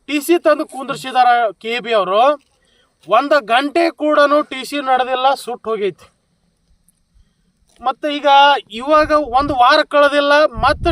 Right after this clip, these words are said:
ಟಿ ಸಿ ಸುಟ್ಟೈತಿ. ಮತ್ತೆ ಒಂದು ಸಲ ಟಿ ಸಿ ತಂದು ಕುಂದ್ರಸಕ ಮೂರು ಸಾವಿರ, ನಾಲ್ಕು ಸಾವಿರ, ಐದು ಸಾವಿರ, ಎರಡು ಸಾವಿರ ಹಿಂಗೆಲ್ಲ ರೈತರ ಕಡೆಯಿಂದ ಹಣ ತಗೊಳ್ತಾರ.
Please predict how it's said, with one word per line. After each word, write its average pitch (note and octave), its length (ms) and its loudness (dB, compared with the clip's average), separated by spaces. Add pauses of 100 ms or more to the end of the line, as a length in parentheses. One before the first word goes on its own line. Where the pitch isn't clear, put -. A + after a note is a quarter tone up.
ಟಿ C#4+ 160 -4
ಸಿ C#4 160 -2
ಸುಟ್ಟೈತಿ. A3 460 -6 (1160)
ಮತ್ತೆ C#4+ 180 -2 (180)
ಒಂದು D4 240 0
ಸಲ D4 280 4
ಟಿ C#4+ 160 -8
ಸಿ C#4+ 80 -8 (120)
ತಂದು C#4+ 220 -2
ಕುಂದ್ರಸಕ C4+ 380 -8 (160)
ಮೂರು C4 240 -8
ಸಾವಿರ, C4 240 0 (100)
ನಾಲ್ಕು B3 260 2
ಸಾವಿರ, C4 180 -2 (160)
ಐದು B3 160 -16
ಸಾವಿರ, B3+ 200 0 (220)
ಎರಡು B3+ 200 0
ಸಾವಿರ C4 200 -4 (420)
ಹಿಂಗೆಲ್ಲ A#3 300 0 (160)
ರೈತರ A#3+ 260 -8 (120)
ಕಡೆಯಿಂದ A#3 360 -6
ಹಣ G#3 160 -2 (120)
ತಗೊಳ್ತಾರ. G3 360 -10